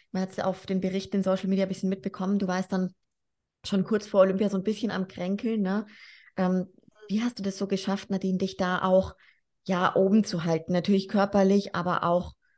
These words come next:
vom Kopf her. Weil ich meine, wenn man dann so merkt, es ist eh Druck bei einem selber irgendwie da, ne, und das erste Mal so ein großes Event und alles, und man will ja abliefern und dann ist,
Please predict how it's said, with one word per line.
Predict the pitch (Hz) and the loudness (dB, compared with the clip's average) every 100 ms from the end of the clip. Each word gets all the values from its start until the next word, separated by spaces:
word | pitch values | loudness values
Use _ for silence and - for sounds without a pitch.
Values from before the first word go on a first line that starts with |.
| _ | _
vom | - 190 | -2 -2
Kopf | 190 196 - - | 0 -4 -4 -4
her. | 165 160 | -2 0
Weil | 165 | -2
ich | |
meine, | 190 180 | -2 -2
wenn | 190 | 0
man | 190 | 0
dann | 185 | 0
so | 180 | -2
merkt, | 185 190 202 - | 0 0 -2 -6
es | |
ist | 180 180 | -12 -4
eh | 190 208 - | 0 -2 -4
Druck | - 214 208 | -10 -8 -2
bei | 202 | 0
einem | 190 196 | 2 2
selber | 190 196 196 | 2 2 2
irgendwie | 190 190 190 | 0 0 -2
da, | 180 196 | -2 0
ne, | 190 190 | 0 -2
und | 190 | -2
das | - | -6
erste | 190 196 | -6 -4
Mal | 180 | -4
so | 180 | -2
ein | 180 | -4
großes | - 196 196 185 - - | -2 -2 -2 -6 -12 -10
Event | 190 175 196 214 | -4 0 0 -2
und | 196 | -2
alles, | 196 202 - - - - - - | -2 -2 -6 -20 -20 -20 -18 -2
und | 190 | 2
man | 190 | 4
will | |
ja | 202 - | 4 4
abliefern | - 202 208 214 202 | 0 0 2 2 2
und | 196 190 | 2 2
dann | 190 | 0
ist, | 190 - | 0 -4